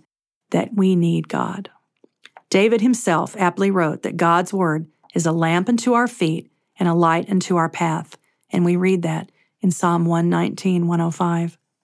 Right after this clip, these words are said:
God doesn't give us a map of our life from beginning to end and a floodlight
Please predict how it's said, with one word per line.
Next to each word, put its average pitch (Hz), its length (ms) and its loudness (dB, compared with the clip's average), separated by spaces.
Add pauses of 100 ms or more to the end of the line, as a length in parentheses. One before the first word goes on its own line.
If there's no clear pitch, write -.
(760)
God 208 260 2
doesn't 269 300 0
give 226 160 2
us 233 120 0
a 240 80 0
map 196 300 2
of 233 100 0
our 240 180 2
life 170 340 2
from 170 160 -2
beginning 180 380 2
to - 120 -4
end 160 440 -2 (320)
and - 140 -2
a - 40 -2
floodlight 208 600 0